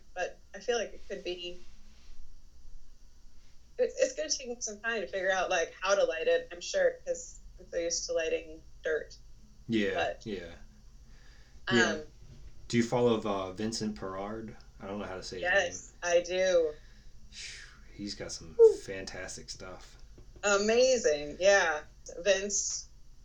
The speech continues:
Speaker 1: phenomenal. I've never talked to him. I don't, I get shy talking to some of those people. Those guys are so good.
Speaker 2: <sighs> Oh, man.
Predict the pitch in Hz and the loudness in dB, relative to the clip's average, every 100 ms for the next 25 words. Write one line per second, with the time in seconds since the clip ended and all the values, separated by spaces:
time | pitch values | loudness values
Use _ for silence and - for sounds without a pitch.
0 | - - 220 208 175 156 156 156 160 160 | -20 -2 0 2 2 0 -2 -2 -4 -8
1 | - - 196 208 185 170 156 - 180 156 | -18 -4 0 2 2 0 -4 -10 -10 -10
2 | 151 - - - - - - - - - | -10 -14 -20 -20 -20 -20 -20 -20 -20 -20
3 | - - 180 180 - - - - - 269 | -16 0 0 0 -4 -14 -16 -16 -4 6
4 | 480 554 - 185 214 240 180 - - 170 | 6 6 4 4 4 2 0 -2 -6 -6
5 | - 165 160 - 170 165 165 190 - 214 | -8 -4 -4 -4 -4 2 4 4 0 -4
6 | 196 175 - 170 175 175 165 151 156 175 | -2 -2 0 6 6 6 2 2 0 -4
7 | - - - - - - - - - - | -8 -18 -18 -16 -12 -10 -8 -10 -12 -14
8 | - - - 95 95 82 78 98 92 | -16 -16 -8 -4 -4 -6 -8 -6 -6